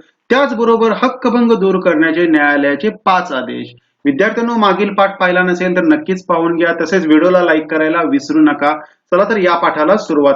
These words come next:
करूया. मागील पाठात आपण भारतीय संविधानाने दिलेले काही मूलभूत हक्कांचा अभ्यास केला. स्वातंत्र्य,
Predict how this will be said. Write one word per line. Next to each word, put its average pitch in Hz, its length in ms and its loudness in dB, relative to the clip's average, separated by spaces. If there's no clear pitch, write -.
करूया. 123 280 -4
मागील 269 420 2
पाठात 220 380 -2
आपण 151 520 0
भारतीय 139 460 0
संविधानाने 156 880 2
दिलेले 156 460 2
काही 147 300 -2
मूलभूत 156 540 2
हक्कांचा 151 480 -2
अभ्यास 135 640 -2
केला. 107 480 -6
स्वातंत्र्य, 175 720 0